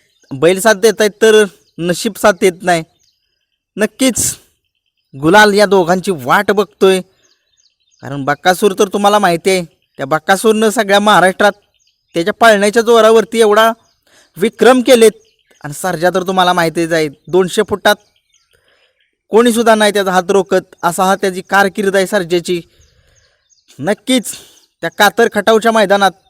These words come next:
ही जोडी, या जोडीने गुलाल करावा, कारण गुलाल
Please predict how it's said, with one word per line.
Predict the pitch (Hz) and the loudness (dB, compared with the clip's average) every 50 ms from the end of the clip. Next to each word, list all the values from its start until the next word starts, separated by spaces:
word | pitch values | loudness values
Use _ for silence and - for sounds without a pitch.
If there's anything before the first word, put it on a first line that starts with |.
| _ _ _ _ _ _ _ _ _ _ _ _ _ _ _ _ _ _ _ _ _ _ | _ _ _ _ _ _ _ _ _ _ _ _ _ _ _ _ _ _ _ _ _ _
ही | - 208 220 | -2 -2 -2
जोडी, | 196 214 254 226 220 233 226 185 - _ _ _ _ _ _ _ _ _ _ _ _ _ _ _ _ _ _ _ - | 4 6 6 6 6 4 2 0 -4 _ _ _ _ _ _ _ _ _ _ _ _ _ _ _ _ _ _ _ -2
या | 180 | -2
जोडीने | 185 175 214 220 208 208 226 226 220 202 180 - _ _ _ _ _ _ _ _ _ _ _ _ _ _ _ _ | 2 4 6 6 6 6 4 2 2 -2 -2 -6 _ _ _ _ _ _ _ _ _ _ _ _ _ _ _ _
गुलाल | 135 143 151 175 202 208 196 | -6 0 2 4 4 4 2
करावा, | - 180 175 180 196 190 185 170 160 _ _ _ _ _ _ _ _ _ _ - | 2 0 2 4 6 4 4 2 0 _ _ _ _ _ _ _ _ _ _ -10
कारण | 143 151 156 135 | -8 -8 -8 -8
गुलाल | 127 147 151 165 180 | -4 0 2 2 2